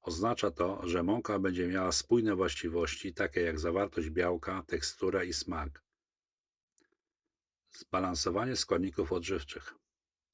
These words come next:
Mieszanie zboża pozwala na zrównoważenie zawartości składników odżywczych w mące. Różne odmiany zboża mogą mieć różne poziomy składników odżywczych,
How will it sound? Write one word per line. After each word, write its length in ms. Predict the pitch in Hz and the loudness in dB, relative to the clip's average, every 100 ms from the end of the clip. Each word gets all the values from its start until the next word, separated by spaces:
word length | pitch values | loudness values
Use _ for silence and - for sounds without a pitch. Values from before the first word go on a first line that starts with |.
| _ _ | _ _
Mieszanie 400 | 90 76 113 131 | -8 -4 0 0
zboża 560 | 90 90 82 85 85 - - | 2 2 2 0 -6 -14 -8
pozwala 680 | 80 82 92 82 90 90 - | -4 -2 0 0 -2 -8 -10
na 140 | 85 | -6
zrównoważenie 760 | 78 90 117 120 101 87 85 92 | -2 0 0 0 0 0 0 0
zawartości 840 | 87 87 82 - 101 - 104 113 | 2 2 2 0 -2 -2 -6 -4
składników 560 | - - 85 104 113 98 | -4 -2 -2 0 0 0
odżywczych 460 | 85 98 - 110 | 0 0 -2 -2
w 40 | 85 | 0
mące. 420 | 95 87 - - - _ _ _ _ _ _ _ _ _ _ _ _ | -2 -2 -6 -10 -18 _ _ _ _ _ _ _ _ _ _ _ _
Różne 360 | 80 107 131 139 | 0 0 2 0
odmiany 380 | 104 101 101 92 | 0 2 2 2
zboża 500 | 80 82 82 92 85 | 2 2 2 -2 -6
mogą 240 | 92 90 87 | -4 -2 0
mieć 200 | 82 95 | -2 2
różne 320 | 120 127 120 | 2 2 0
poziomy 360 | 95 82 101 | 0 0 -2
składników 540 | 95 - 82 87 98 87 | 0 2 2 2 -2 -2
odżywczych, 560 | 82 95 76 - - | -2 -4 -4 -10 -12